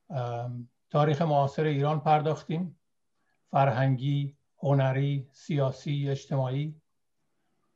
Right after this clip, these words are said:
و این نشست صد و پنجاه و چهارم هست که در حضور شما هستیم.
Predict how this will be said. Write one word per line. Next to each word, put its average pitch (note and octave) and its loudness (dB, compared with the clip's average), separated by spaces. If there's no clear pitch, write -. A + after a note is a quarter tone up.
و C3+ 4
این D#3+ 0
نشست D3+ 0
صد D3+ 0
و D3+ -2
پنجاه C#3 0
و C3 0
چهارم C3 0
هست B2 -6
که B2 -8
در C3 -2
حضور B2 -2
شما C3 -2
هستیم. A2+ -8